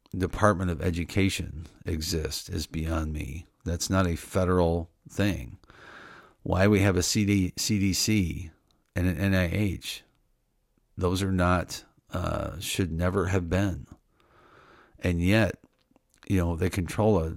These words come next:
a huge amount of money that goes out to universities and doctors and people like that that wanna do research. And, uh, it's,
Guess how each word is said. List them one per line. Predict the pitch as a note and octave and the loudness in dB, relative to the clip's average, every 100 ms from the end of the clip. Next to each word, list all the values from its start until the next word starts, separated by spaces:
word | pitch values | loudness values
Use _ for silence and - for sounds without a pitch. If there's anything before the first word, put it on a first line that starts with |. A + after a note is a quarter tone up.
| - | -6
a | F2 | -6
huge | - - B2 G2+ | -6 2 2 2
amount | F2 F2 | 0 0
of | E2 | 2
money | F#2+ - - F2+ - _ _ _ _ _ - - _ - | 0 0 -4 -10 -14 _ _ _ _ _ -20 -20 _ -6
that | - - | -4 0
goes | F#2 F#2 | 2 4
out | F2 F2+ - | 4 2 2
to | G2+ F#2+ | -2 0
universities | E2+ F#2+ F#2+ F#2 F2 E2 F2 D#2+ F#2 | 2 2 2 2 0 -6 -6 -6 -6
and | E2+ | -8
doctors | E2 E2 D#2 - F2 F2+ G#2+ | -6 -4 -6 -4 -4 -4 -4
and | E2+ E2+ - - | -6 -8 -14 -12
people | G2+ E2+ F#2+ | -8 -6 -2
like | F2+ F#2 | -2 -2
that | E2+ E2+ | -2 -2
that | - | -2
wanna | E2+ E2+ | -4 0
do | F#2 | 0
research. | E2+ E2 - D#2+ - - - _ - - - - - - - _ _ - | 0 -2 -2 -4 -4 -10 -18 _ -20 -12 -6 -4 -4 -6 -14 _ _ -10
And, | F2+ F#2 F2 F2 E2+ - | -2 0 0 -2 -6 -10
uh, | E2+ F2 D2+ A#1+ F#2 - _ _ _ _ _ _ - | -8 -6 -8 -10 -14 -16 _ _ _ _ _ _ -10
it's, | F#2+ - - | -8 -8 -10